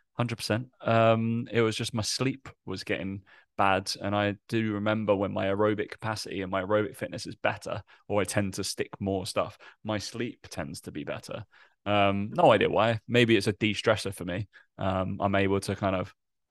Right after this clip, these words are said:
chill out for a long, well, forty-five minutes to an hour, sitting in, like, zone two, zone three, zone four, or following something that's always,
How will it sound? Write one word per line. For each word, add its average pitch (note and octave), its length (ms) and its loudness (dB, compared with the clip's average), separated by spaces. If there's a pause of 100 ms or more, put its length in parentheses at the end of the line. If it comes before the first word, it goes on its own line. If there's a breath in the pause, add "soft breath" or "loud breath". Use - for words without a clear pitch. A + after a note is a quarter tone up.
chill G#2 260 6
out F#2+ 300 6 (600)
for G2 180 2
a - 20 4
long, F#2+ 460 2
well, - 200 -2
forty-five F2 520 -2
minutes F#2 300 -4
to G2+ 80 -2
an F#2 80 0
hour, F#2 460 0 (240)
sitting F#2+ 360 2
in, F#2 300 0
like, F2+ 220 2
zone G2 240 0
two, F#2+ 260 -2
zone F#2+ 280 -2
three, F#2+ 240 -2
zone F#2 280 -6
four, F#2 600 -2
or F#2 300 -4
following A2 340 8
something G#2 460 0
that's - 180 -4
always, G#2+ 320 4